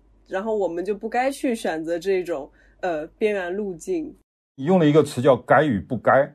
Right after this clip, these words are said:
Speaker 2: 呃，就是说好像没有一个，嗯，这个，我，我不认为有一个，嗯，非常严格的“该”与“不该”啊，我们只是一个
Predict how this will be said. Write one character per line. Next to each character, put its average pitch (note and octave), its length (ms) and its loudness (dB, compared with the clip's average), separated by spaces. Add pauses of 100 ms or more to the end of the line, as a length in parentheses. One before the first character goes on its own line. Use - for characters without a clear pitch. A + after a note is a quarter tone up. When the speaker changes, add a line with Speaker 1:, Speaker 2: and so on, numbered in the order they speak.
Speaker 2:
呃， F#2 200 -10
就 D#3 120 -10
是 D#3+ 60 -6
说 E3 180 0
好 A2 140 -2
像 C#3+ 220 2 (100)
没 B2+ 180 0
有 D#3+ 140 0
一 C#4 80 0
个， B2 320 4
嗯， A2+ 180 -6
这 B2+ 100 -10
个， G#2+ 420 0
我， A2+ 200 0
我 A#2+ 200 0
不 A#2 100 -2
认 A3 160 4
为 C#3 140 2
有 A2 120 0
一 G#2+ 80 -2
个， A2 300 0
嗯， G2+ 220 -6 (260)
非 C3+ 100 0
常 C3 140 4
严 G#2 240 0
格 G#2 140 0
的 G2 100 0
“该” A2+ 160 4
与 G#2+ 120 0
“不 F#2 180 -8
该” G2+ 260 0
啊， E2+ 140 -4 (200)
我 G2 100 -8
们 A2 120 0
只 G2+ 160 -8
是 G#2 180 -6
一 G#2 60 0
个 F#2+ 260 0